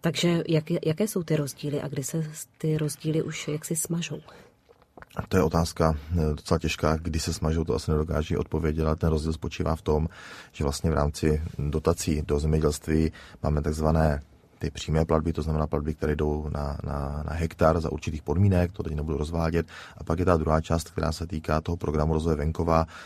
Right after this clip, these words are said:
Speaker 2: to jsou finanční prostředky pro zemědělce v znevýhodněných oblastech nebo případně za to, že hospodaří nějakým ekologicky šetrným způsobem. A, e, jsou tam také, je tam oblast investic do zemědělství, do potravinářství, do technologií a tak dále.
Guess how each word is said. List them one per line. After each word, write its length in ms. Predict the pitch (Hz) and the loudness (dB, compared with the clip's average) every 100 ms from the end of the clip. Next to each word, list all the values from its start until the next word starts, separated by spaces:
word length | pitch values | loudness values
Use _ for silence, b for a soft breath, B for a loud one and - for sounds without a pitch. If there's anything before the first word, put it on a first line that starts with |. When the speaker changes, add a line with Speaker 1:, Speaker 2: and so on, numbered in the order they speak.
| B | B
Speaker 2:
to 100 | - | -10
jsou 140 | 80 82 | -4 -2
finanční 380 | 80 80 80 80 | 0 0 0 -2
prostředky 480 | 80 - 78 - | -4 -4 -6 -4
pro 160 | 78 - | -2 -2
zemědělce 520 | 80 80 80 - 80 | 0 2 2 0 -2
v 60 | 78 | -2
znevýhodněných 640 | 78 80 85 85 85 85 | -2 0 2 2 2 0
oblastech 480 | 78 80 80 - 80 | 0 0 0 -2 -2
nebo 140 | 78 | -2
případně 380 | 78 85 76 80 | -4 -4 -2 -2
za 100 | 82 | -4
to, 140 | - | -4
že 220 | 80 80 76 B B | 0 0 0 B B
hospodaří 420 | - - 80 80 78 | -14 -4 0 2 2
nějakým 280 | 78 - - | 0 -2 -6
ekologicky 540 | 80 80 80 80 78 | -4 0 0 -2 -4
šetrným 300 | 80 82 76 | -2 0 -2
způsobem. 720 | - 82 - 82 80 80 82 - B B B - | -2 -4 0 4 4 4 0 -4 B B B 2
A, 380 | 80 78 76 82 82 80 | 4 6 4 0 -2 0
e, 60 | 76 | -2
jsou 240 | - 80 | -4 -4
tam 120 | 80 | 0
také, 220 | 78 78 80 - | 0 0 0 0
je 100 | 73 | 0
tam 100 | 73 | 0
oblast 340 | 73 78 - | 0 -2 0
investic 420 | 80 78 - 78 | 2 2 0 -4
do 80 | 73 | -4
zemědělství, 440 | 73 73 73 - | -2 0 0 0
do 60 | 73 | -2
potravinářství, 680 | - 78 76 76 76 - 78 | -2 -2 0 0 -2 -6 -4
do 100 | 78 | -4
technologií 720 | 76 - 76 73 73 71 69 | -4 -2 -2 0 -2 -2 -4
a 100 | - | -4
tak 140 | 78 | -4
dále. 260 | 71 69 | -2 -2